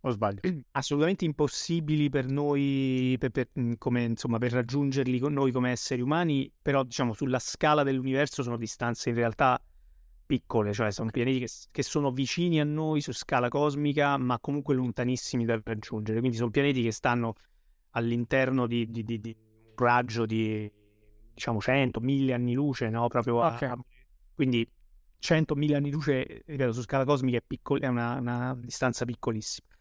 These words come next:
Speaker 2: Quindi è il nostro vicinato galattico, per così dire.
Speaker 1: Ok.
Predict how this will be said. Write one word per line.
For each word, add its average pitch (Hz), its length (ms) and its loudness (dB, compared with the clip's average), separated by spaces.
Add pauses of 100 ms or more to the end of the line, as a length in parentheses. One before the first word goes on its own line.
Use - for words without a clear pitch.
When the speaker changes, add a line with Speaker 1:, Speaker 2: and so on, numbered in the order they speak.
(120)
Speaker 2:
Quindi 127 240 2
è - 0 -
il 151 120 4
nostro 156 440 0
vicinato 139 960 0 (100)
galattico, 120 600 0
per 113 100 -2
così 127 260 -2
dire. 131 200 -2
Speaker 1:
Ok. 123 380 -2